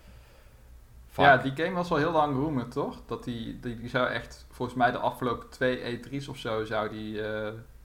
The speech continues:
Speaker 1: zou die aangekondigd worden. Echt een
Speaker 2: Ja.
Speaker 1: grote Harry Potter game.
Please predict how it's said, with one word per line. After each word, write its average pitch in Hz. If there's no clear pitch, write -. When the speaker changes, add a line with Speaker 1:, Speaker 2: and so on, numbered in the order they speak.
Speaker 1:
zou 113
die -
aangekondigd 117
worden. 107
Echt -
een 110
Speaker 2:
Ja. 104
Speaker 1:
grote 107
Harry 113
Potter 117
game. 107